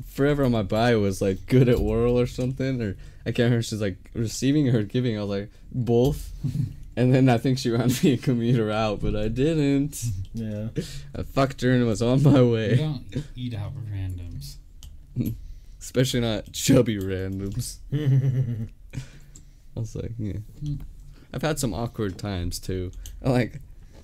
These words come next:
Speaker 1: when I, they invite me over for sex, but then I get over and <laughs> they're trying to talk to me, and I'm just sitting like, "When does the sex happen?"
Speaker 3: <laughs>
Speaker 2: Yeah.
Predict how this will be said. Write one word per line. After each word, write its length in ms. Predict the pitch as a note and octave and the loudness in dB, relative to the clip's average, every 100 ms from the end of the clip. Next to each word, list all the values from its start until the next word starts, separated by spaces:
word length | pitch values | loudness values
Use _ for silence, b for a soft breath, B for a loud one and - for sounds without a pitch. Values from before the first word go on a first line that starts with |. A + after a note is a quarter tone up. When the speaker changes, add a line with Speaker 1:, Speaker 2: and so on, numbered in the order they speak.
| b - | b -6
Speaker 1:
when 200 | C3 C3+ | 2 4
I, 120 | B2 | 4
they 280 | G#2 A#2+ A#2+ | 2 2 4
invite 540 | A#2+ G#2 G#2+ C3 C3+ | 2 -2 0 2 2
me 120 | G#2+ | 2
over 300 | A2+ C3 F#2+ | 2 2 0
for 380 | F2+ - - B2 | -4 -8 -2 0
sex, 480 | A2+ - A#2 A2 - | 0 -4 -4 -4 -8
but 120 | - G2 | -6 -6
then 140 | G#2 | -4
I 100 | G#2 | -4
get 180 | G2+ G#2+ | -2 0
over 240 | A#2 G#2 | 2 2
and 80 | G2 | 4
<laughs> 40 | |
they're 200 | - C#3+ | 4 4
trying 240 | - A#2 A2+ | 4 0 0
to 80 | G2+ | -4
talk 380 | - A#2 A#2 | -4 -4 -4
to 100 | - | -6
me, 80 | G#2+ | -6
and 80 | G#2 | -4
I'm 140 | G2+ | -4
just 200 | G#2 G#2+ | -6 -6
sitting 240 | - B2 A2+ | -4 -4 -4
like, 120 | G2 b b b b - - - - - | -6 b b b b -20 -18 -18 -18 -6
"When 160 | C#3 E3 | 2 4
does 300 | F3 D3+ D3 | 6 4 4
the 100 | C#3+ | 4
sex 440 | - D3 C#3 - | 4 4 2 0
happen?" 420 | A2 G#2 - B2 | 0 0 4 6
Speaker 3:
<laughs> 480 | - F3+ - F3+ D#3 | 6 2 0 -2 -2
Speaker 2:
Yeah. 80 | D#3+ | -2